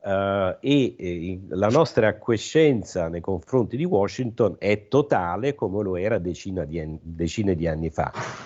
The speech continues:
E, e questa è un-, è una, diciamo, dipendenza che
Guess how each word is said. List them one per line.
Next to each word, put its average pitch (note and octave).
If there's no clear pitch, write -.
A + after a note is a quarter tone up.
E, G#2+
e A#2
questa G3+
è C#3
un-, D3
è B2
una, C3
diciamo, C3
dipendenza C3
che C3